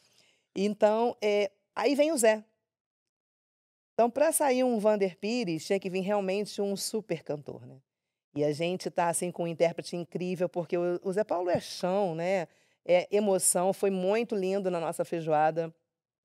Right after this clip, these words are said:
Não teve um independente que não chorasse,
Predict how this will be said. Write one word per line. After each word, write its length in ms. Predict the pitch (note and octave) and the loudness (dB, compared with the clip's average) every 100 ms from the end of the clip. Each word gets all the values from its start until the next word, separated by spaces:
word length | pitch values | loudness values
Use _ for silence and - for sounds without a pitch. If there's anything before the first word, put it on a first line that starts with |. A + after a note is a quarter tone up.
| _ - - | _ -16 -4
Não 180 | F3+ F#3 | -2 0
teve 460 | G3 G3+ F3 F3 - | 4 4 2 -4 -2
um 200 | G#3 A3+ | -2 0
independente 560 | F#3 E3+ E3 D#3 D#3 - | -2 -2 -4 -4 -6 -6
que 80 | |
não 140 | D#3 D#3 | -8 -6
chorasse, 520 | - C#3 C3+ D3+ - | -4 -4 -4 -4 -8